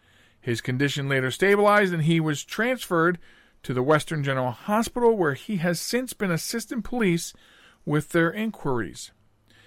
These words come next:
No one has been charged with any offense related to the incident.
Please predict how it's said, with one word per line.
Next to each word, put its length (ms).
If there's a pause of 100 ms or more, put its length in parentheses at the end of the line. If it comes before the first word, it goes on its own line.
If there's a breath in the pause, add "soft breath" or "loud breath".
(300 soft breath)
No 260
one 100
has 160
been 360
charged 720 (140)
with 180
any 220
offense 480
related 400
to 140
the 120
incident. 420